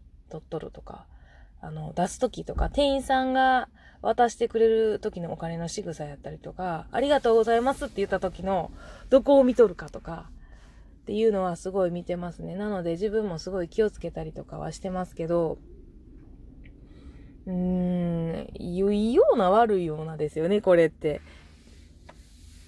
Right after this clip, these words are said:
な-、よく言えば、あの、何も言わずに、あの、この人のこと分かってるから、分かってるってことないけど、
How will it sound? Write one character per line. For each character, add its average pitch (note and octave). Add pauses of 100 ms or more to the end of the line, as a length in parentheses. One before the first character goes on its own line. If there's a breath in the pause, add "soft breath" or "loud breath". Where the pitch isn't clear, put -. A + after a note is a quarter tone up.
(200)
な-、 G#3 (180)
よ F4+
く G4+
言 G4
え A#3
ば、 F3
あ -
の、 F3
何 F3
も G#3
言 F3
わ F#3
ず E3
に、 D3 (720 soft breath)
あ E3+
の、 E3
こ G3
の G3
人 E3+
の D3+
こ -
と -
分 E3+
か F3
っ -
て F#3+
る F#3+
か D#3+
ら、 D3+
分 G3
か B4+
っ -
て -
る C5+
っ -
て G#3+
こ F#3+
と F3+
な D#3+
い E3
け E3+
ど、 E3+